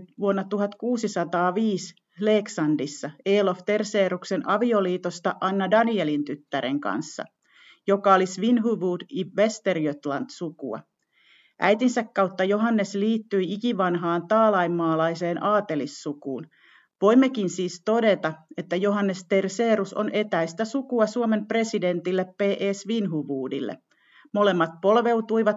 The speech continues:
samasta sukuvyyhdistä, joka tuotti aateloituja Svinhuvud-sukuja.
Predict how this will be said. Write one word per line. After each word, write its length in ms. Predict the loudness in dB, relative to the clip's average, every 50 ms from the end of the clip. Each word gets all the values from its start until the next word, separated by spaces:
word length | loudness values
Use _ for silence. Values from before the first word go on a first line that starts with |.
| 0 -8
samasta 440 | -4 -2 0 2 2 0 0 -2 -6
sukuvyyhdistä, 920 | -4 -2 -2 -4 -2 -2 -4 -2 0 0 0 0 0 0 -2 -6 -4 -2 -2
joka 220 | -2 0 -2 -4
tuotti 480 | -4 -2 0 0 0 0 -2 -6 -8 -8 -4 _
aateloituja 800 | 0 2 2 2 0 -2 -2 0 -2 -2 -2 -2 -2 -2 -2 -4
Svinhuvud-sukuja. 1200 | -4 -6 -6 -4 -4 -4 -4 -6 -6 -6 -8 -10 -10 -12 -12 -12 -12 -12 -12 -14 -12 -12 -12 -14